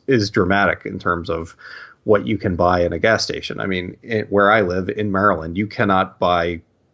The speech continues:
or, or at least in the counties that I have lived in, in Maryland, you can't buy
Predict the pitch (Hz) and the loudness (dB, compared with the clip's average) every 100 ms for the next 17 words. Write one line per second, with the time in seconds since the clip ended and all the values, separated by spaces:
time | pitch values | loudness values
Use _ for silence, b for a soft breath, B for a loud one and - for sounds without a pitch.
0 | _ _ - 117 - 123 107 113 - - | _ _ -4 -2 0 0 2 0 -4 -10
1 | - 101 90 110 92 87 82 90 90 90 | -4 -2 -2 0 0 -2 -2 -2 0 0
2 | 90 95 90 87 90 98 92 92 107 113 | 0 0 0 -2 -6 -6 -6 -8 -8 -4
3 | 104 120 123 131 131 127 107 - 90 85 | -4 -2 0 0 0 0 0 -2 0 2
4 | 85 85 | 0 -2